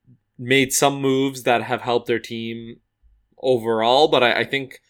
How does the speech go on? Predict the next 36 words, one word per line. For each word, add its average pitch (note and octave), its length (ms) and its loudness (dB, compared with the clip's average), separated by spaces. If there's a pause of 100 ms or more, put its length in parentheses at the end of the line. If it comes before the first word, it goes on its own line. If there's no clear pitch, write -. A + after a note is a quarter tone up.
(260)
they're A#2 160 -2
still E3+ 420 2
missing C#3+ 640 -2
a B2 80 -2
bit B2 220 2
of A#2 240 -2
secondary A#2 640 -2
scoring, A2+ 600 -4
and G#2+ 100 -6
obviously, A2+ 760 -4 (540)
um, G2+ 600 -4
Hardaway A#2+ 360 4
Junior A2 800 -4 (120)
has A2+ 540 -2
provided A2 580 -2
that. A2+ 140 -2
I G#2+ 80 -2
th-, - 260 -16
I A#2+ 60 -10
still A#2 240 -4
think A2+ 180 -8
he'll A#2+ 100 0
be G#2+ 140 -6
ha-, G#2+ 140 -8
have A2 160 -6
a G#2 40 -8
productive A2 520 -6
year, A#2 220 -4
but C3+ 260 -6 (640)
just - 420 -8 (100)
getting A#3 320 2
forty-nine D#3+ 960 0
wins B2+ 320 -2
in A#2+ 100 -4
the A2 80 -2
West A2 680 -2